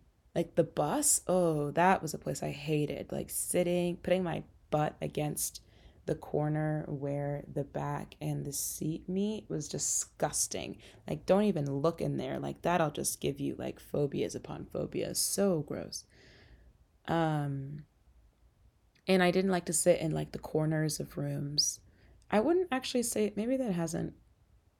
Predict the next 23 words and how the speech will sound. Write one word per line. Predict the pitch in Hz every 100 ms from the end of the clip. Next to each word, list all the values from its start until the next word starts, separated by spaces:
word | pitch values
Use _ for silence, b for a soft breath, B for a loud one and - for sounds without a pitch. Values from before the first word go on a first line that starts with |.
| _ - _
well, | - 269 262 -
I, | 254 277
I'd | - 277
say | 311 269
I |
grew | 185 165 156
out | 151 147
of |
it. | - -
It's | -
not | 285
a |
fear | - - - 156 151
of | - 151 -
mine | - -
anymore, | 143 - - - -
but | 151
it's | 156 - -
just | 208 -
something | 156 147
that | 143 139
I | 143
avoid. | 147 - - -